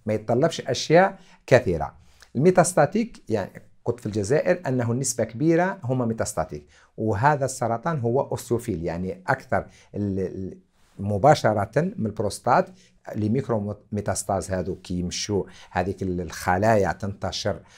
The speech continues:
في ال-، في الجسم مباشرة تروح للعظم، ولهذا أكثر من سبعين بالمئة كي يكونوا ميتاستاتيك يكون عندهم الميتاستاز أوسوز.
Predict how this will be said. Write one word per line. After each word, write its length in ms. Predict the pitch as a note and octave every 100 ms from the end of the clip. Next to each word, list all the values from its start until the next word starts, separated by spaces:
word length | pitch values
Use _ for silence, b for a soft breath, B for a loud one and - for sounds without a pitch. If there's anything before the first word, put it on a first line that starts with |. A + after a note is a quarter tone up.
| b
في 160 | - G#2+
ال-، 220 | F#2+ F2
في 60 | F#2+
الجسم 340 | F2+ F3 - b b G#2+
مباشرة 540 | A2 C#3 - B2+ -
تروح 280 | - B2 A#2+
للعظم، 420 | G2+ E2 F2+ D2+ D2 _ _ _ -
ولهذا 800 | G2 G2 G2 F#2+ C3+ B2 C3 - - -
أكثر 400 | C#3+ - G#2+ F#2+
من 100 | F2+
سبعين 420 | - F2 A#2+ G#2+
بالمئة 480 | G2+ F#2+ F#2 D2+ - b _
كي 100 | A2
يكونوا 220 | A2 B2+
ميتاستاتيك 560 | A2+ A2+ - G2+ A#2+ B2
يكون 260 | G#2+ - G2
عندهم 560 | F#2 F#2+ G#2 D3 F3 B B -
الميتاستاز 1000 | G2+ F#2+ F#2+ F#2 G2 F#2 - D3+ D3+ - -
أوسوز. 480 | A2+ - C#2+ -